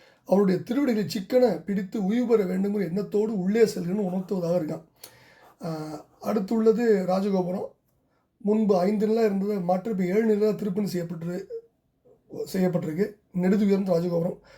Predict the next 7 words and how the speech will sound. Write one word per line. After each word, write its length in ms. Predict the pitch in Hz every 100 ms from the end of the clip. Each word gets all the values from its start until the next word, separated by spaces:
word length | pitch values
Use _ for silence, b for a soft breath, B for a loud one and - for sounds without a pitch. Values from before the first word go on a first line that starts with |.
| b _
தொலைவில் 300 | 175 202 214
வரும்போதே 360 | 190 190 214
"வா" 260 | 185 165 202
என்று 240 | 220 190
அழைக்கும் 360 | 175 175 185 180
வான்கருணை 440 | 160 196 185 170 160
சான்று. 440 | 160 151 156 -